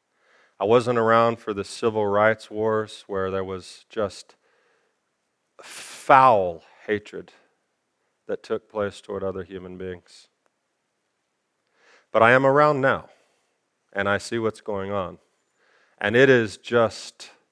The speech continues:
it's just amazing. It's just amazing to me.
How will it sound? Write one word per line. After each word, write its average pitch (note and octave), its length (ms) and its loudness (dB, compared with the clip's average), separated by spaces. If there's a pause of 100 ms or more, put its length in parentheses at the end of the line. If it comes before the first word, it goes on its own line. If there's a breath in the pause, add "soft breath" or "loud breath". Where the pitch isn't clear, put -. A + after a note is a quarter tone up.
(600)
it's - 200 -10
just C#3 280 -2
amazing. G#2+ 540 -2 (800)
It's - 220 -14
just - 320 -8
amazing G#2+ 640 -8
to E2+ 100 -20
me. D#2+ 120 -20